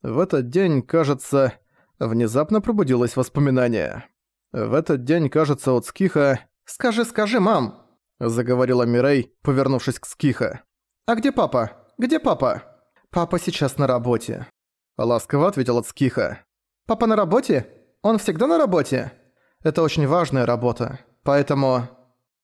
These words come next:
Сюдзи Хирацка, за которого семь лет назад вышла замуж Цкиха, был, если по-простому, бизнесменом из местной старой семьи. Весьма способный человек, создавший крупные предприятия, занимающиеся недвижимостью и строительством.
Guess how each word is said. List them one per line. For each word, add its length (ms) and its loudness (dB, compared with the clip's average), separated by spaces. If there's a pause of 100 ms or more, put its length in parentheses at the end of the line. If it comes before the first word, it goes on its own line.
(180)
Сюдзи 460 0
Хирацка, 580 0
за 120 -4
которого 420 0
семь 280 -2
лет 180 -2
назад 260 -2
вышла 360 0
замуж 340 -2
Цкиха, 560 0 (180)
был, 240 0
если 240 2
по-простому, 580 -2
бизнесменом 760 2
из 100 -2
местной 340 0
старой 300 0
семьи. 540 -2 (440)
Весьма 360 -2
способный 460 -2
человек, 500 -2
создавший 560 -2
крупные 360 0
предприятия, 800 0 (360)
занимающиеся 880 0
недвижимостью 680 0
и 20 2
строительством. 920 -2